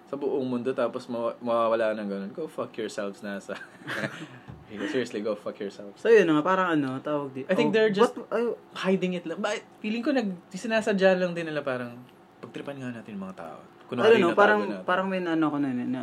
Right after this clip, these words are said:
Speaker 2: ah,
Speaker 1: Hmm.
Speaker 2: tawag dito, napanood. I mean, hindi ko naman binasa. Like,
Speaker 1: Hmm.
Speaker 2: napanood ko, like, ah, dahil daw sa ano, tawag dito, dun sa Space Wars na nangyayari. Like, that
Speaker 1: Ah.
Speaker 2: time. Kasi, ah, parang, before pa nagkaroon ng ano, ng moon, ah,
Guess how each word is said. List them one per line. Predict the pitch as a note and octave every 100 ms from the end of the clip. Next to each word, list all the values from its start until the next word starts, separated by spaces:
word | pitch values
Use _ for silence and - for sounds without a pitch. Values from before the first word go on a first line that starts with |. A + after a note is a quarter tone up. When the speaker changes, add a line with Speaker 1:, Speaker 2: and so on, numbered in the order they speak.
| -
Speaker 2:
ah, | -
Speaker 1:
Hmm. | C#3
Speaker 2:
tawag | C#3+
dito, | B2 B2+
napanood. | C3 C3 C3 A#2 A2
I | A#2
mean, | C3+ B2
hindi | C3
ko | C#3+
naman | B2+ A#2
binasa. | G#2+ G#2+ A2 A2
Like, |
Speaker 1:
Hmm. | B2
Speaker 2:
napanood | G#2+ C3+ B2+ A#2
ko, | A2+
like, | A2+ - - - - - - - - -
ah, | B2 C#3
dahil | C#3+ D3
daw | C#3 C#3
sa | - A2
ano, | A2+ B2 B2 B2
tawag | C3 B2
dito, | A#2+ A2 A2 B2
dun | B2 A#2+
sa | A#2+ A#2+
Space | A#2 - C3+ -
Wars | A#2+ A2+
na | A#2+
nangyayari. | A#2 A#2 A#2 A2+ A#2+
Like, | C3+ C#3
that | C#3
Speaker 1:
Ah. | A#2
Speaker 2:
time. | G#2 A2 - -
Kasi, | - D#3 C#3+ C#3 - - - - - -
ah, | D3+ D3+ D3 D3 D3 C#3+ - - - - -
parang, | D#3+ E3 E3+ E3+ E3 D#3+ - - - - - - - - -
before | F#3 F#3+ G3 F#3
pa | F3+
nagkaroon | E3+ D3+ D#3+ D3+ D3+
ng | C#3+
ano, | B2 A#2
ng | A#2 C3 C3 C3 B2 - -
moon, | D3 C#3+ C3+ C3+ C3+ - - -
ah, | - B2 A#2+